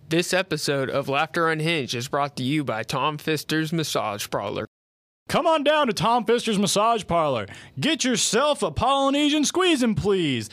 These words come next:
Speaker 2: the Bahama Mama Spittin' Llama, or the Arabian Oil Bath, voted number one favorite by the U S Armed Forces. So come on down to Tom Fister's Massage Parlor, 'cause here, your family.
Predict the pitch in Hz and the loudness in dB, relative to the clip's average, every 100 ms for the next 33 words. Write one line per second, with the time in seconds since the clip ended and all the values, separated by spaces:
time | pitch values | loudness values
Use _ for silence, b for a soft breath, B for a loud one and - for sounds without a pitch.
0 | B 139 135 147 208 302 294 254 294 285 | B -4 -2 0 2 2 2 2 2 2
1 | 202 - 226 311 294 277 247 214 165 117 | 0 0 -2 0 0 2 2 2 0 -2
2 | B B 160 196 196 190 277 311 302 269 | B B 0 2 2 4 2 2 2 2
3 | 294 262 147 131 113 107 165 214 190 240 | 4 2 2 0 0 0 2 2 2 0
4 | 285 240 254 262 - 254 311 226 151 165 | 2 2 2 0 0 0 2 0 2 0
5 | 165 214 247 220 240 247 208 180 262 226 | 2 2 2 2 0 0 -2 0 0 0
6 | 151 107 B B B - 151 - 339 392 | -4 -6 B B B -6 -4 0 2 4
7 | 370 339 302 247 196 160 - 254 277 214 | 2 2 2 2 2 0 -2 0 0 0
8 | 254 262 269 233 254 254 214 180 - 175 | -2 0 0 0 2 2 2 0 0 0
9 | 127 110 - 120 107 113 180 214 233 - | 0 -4 -4 -4 -2 0 2 2 0 0
10 | 202 - 160 120 107 98 | -2 2 0 0 -2 -8